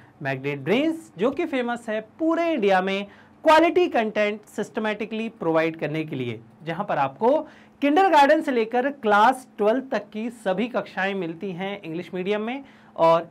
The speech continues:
हिंदी माध्यम में। वहाँ आपको प्रोवाइड करते हैं कक्षा छठवीं से लेकर बारहवीं तक की सभी कक्षाएं। साथ ही साथ अगर आप ई नोट्स और ई बुक्स लेना चाहते हैं तो लिंक है डिस्क्रिप्शन बॉक्स में। हिंदी माध्यम में हम जिन बोर्ड्स को कवर करते हैं वो बोर्ड्स हैं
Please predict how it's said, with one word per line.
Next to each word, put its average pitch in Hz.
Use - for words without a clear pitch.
हिंदी 269
माध्यम 180
में। 196
वहाँ 220
आपको 196
प्रोवाइड 170
करते 156
हैं 180
कक्षा 160
छठवीं 208
से 208
लेकर 165
बारहवीं 147
तक 156
की 151
सभी 143
कक्षाएं। 139
साथ 160
ही 156
साथ 233
अगर 247
आप 214
ई 214
नोट्स 311
और 247
ई 240
बुक्स 320
लेना 202
चाहते 185
हैं 208
तो 180
लिंक 269
है 269
डिस्क्रिप्शन 180
बॉक्स 139
में। 120
हिंदी 170
माध्यम 165
में 254
हम 233
जिन 233
बोर्ड्स 262
को 262
कवर 208
करते 196
हैं 196
वो 165
बोर्ड्स 160
हैं 202